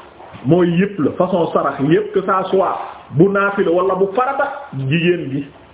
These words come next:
mën na koo jox boroom këram. Te tamit beneen affaire dafa am. Boo xam ne, xam nga dafa am benn côté boo xam ne moom boroom xam-xam yépp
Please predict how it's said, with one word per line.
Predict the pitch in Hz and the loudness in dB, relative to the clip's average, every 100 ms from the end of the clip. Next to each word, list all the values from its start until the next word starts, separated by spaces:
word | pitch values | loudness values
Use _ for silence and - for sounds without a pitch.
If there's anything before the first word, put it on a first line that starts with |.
| - - - - | -20 -20 -20 -8
mën | 107 165 185 | 0 2 2
na | 170 | 0
koo | 160 139 131 | 2 0 2
jox | 135 - - - - - - - - - | 0 -2 -10 -20 -20 -20 -20 -20 -20 -2
boroom | 127 147 135 - | 2 4 2 0
këram. | 117 - - | -2 -2 0
Te | 226 | 2
tamit | 277 277 220 | 2 0 0
beneen | 269 294 | -2 -2
affaire | 262 247 | -2 -2
dafa | 202 - | -2 -4
am. | - - - - - - - - - - - - - - | -6 -12 -18 -20 -20 -20 -20 -20 -20 -20 -20 -16 -14 4
Boo | 180 262 - | 6 6 2
xam | 330 | -2
ne, | 262 285 | -2 -2
xam | 208 254 | -2 0
nga | 285 | 0
dafa | 294 | 0
am | 294 | 0
benn | 254 247 240 | 0 -2 -4
côté | 240 233 | -6 -2
boo | 220 233 | 0 0
xam | 220 202 | -2 0
ne | |
moom | 202 208 | 0 2
boroom | 202 233 208 | 2 0 0
xam-xam | 220 196 196 | -2 -2 0
yépp | 175 202 | 0 0